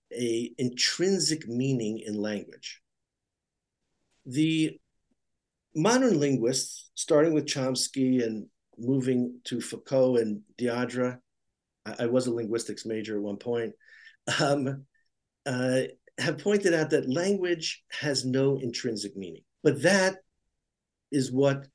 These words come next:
the Kabbalist in particular, but also other, uh, traditions within, within Judaism have highlighted, that language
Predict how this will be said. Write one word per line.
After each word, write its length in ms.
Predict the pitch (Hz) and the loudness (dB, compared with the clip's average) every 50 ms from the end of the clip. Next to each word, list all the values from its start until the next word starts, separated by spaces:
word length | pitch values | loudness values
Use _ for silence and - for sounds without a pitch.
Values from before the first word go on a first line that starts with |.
| _ _ _ - | _ _ _ -14
the 160 | 110 123 123 | -6 -6 -6
Kabbalist 600 | 123 - 143 139 143 135 139 135 127 123 - - | -4 -2 -2 -2 0 0 2 0 0 0 -2 -6
in 100 | 110 - | -10 -10
particular, 580 | 113 107 - - 202 202 - 220 220 233 226 | -10 -12 -6 -4 -6 -4 -4 -4 -2 -2 -2
but 160 | 233 226 208 208 | -2 -2 -2 0
also 440 | 196 202 202 - 190 185 - - | 0 -2 -2 -2 -4 -2 -4 -4
other, 480 | - 165 156 147 151 147 143 143 143 - _ _ _ _ _ _ _ _ _ _ _ _ _ _ _ _ - | -2 -2 -2 0 0 -2 -2 -2 -6 -12 _ _ _ _ _ _ _ _ _ _ _ _ _ _ _ _ -4
uh, 180 | 131 123 123 123 - - _ _ | 0 2 2 0 0 -6 _ _
traditions 720 | - - 139 123 135 139 - - 143 131 123 120 120 - - | -4 -4 -2 0 2 0 2 2 2 0 0 0 -4 -6 -2
within, 480 | 123 123 117 - 131 123 120 117 117 - _ _ _ _ _ _ | -2 -2 0 0 0 0 0 -2 -4 -10 _ _ _ _ _ _
within 400 | - 113 120 120 117 123 120 113 | -8 -6 -6 -4 -2 -2 -2 -2
Judaism 640 | 107 127 151 147 135 123 117 110 117 117 113 117 117 - _ _ _ _ _ _ _ _ _ _ _ _ | 0 0 0 2 2 2 0 0 -2 -4 -4 -4 -8 -12 _ _ _ _ _ _ _ _ _ _ _ _
have 360 | - - 135 131 123 131 - - | -8 -2 0 0 0 -2 -4 -10
highlighted, 640 | - - 175 208 202 160 123 104 104 104 110 113 110 - - - | -10 -4 0 0 2 2 2 0 0 0 0 0 -2 -4 -4 0
that 240 | 131 131 131 131 | 0 0 2 2
language 800 | 127 127 151 175 196 202 190 160 151 143 139 135 135 - - - | -2 -2 -2 0 0 0 0 0 0 0 -2 -4 -6 -8 -10 -10